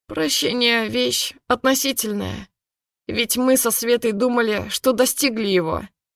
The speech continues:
Но появились вы, и мы поняли, что не можем видеть Аарона счастливым с вами. Когда из-за него не смогли стать счастливыми мы», пожимает плечами Михаил.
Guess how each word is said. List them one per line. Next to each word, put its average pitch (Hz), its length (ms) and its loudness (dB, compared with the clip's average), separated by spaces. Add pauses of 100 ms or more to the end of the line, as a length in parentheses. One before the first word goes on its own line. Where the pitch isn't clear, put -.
(400)
Но 233 180 2
появились 262 640 4
вы, 226 360 2 (380)
и 262 120 6
мы 247 180 6
поняли, 247 680 2
что - 300 0
не 277 160 6
можем 220 480 4
видеть 202 500 -2
Аарона 233 540 2
счастливым 220 680 0
с - 120 0
вами. 202 480 -2 (800)
Когда 240 320 2
из-за 226 380 2
него 226 480 0 (260)
не 262 220 8
смогли 233 460 0
стать 226 340 -2
счастливыми 214 880 -2 (380)
мы», 220 340 0 (1120)
пожимает 170 540 2
плечами 160 520 0
Михаил. 160 640 -2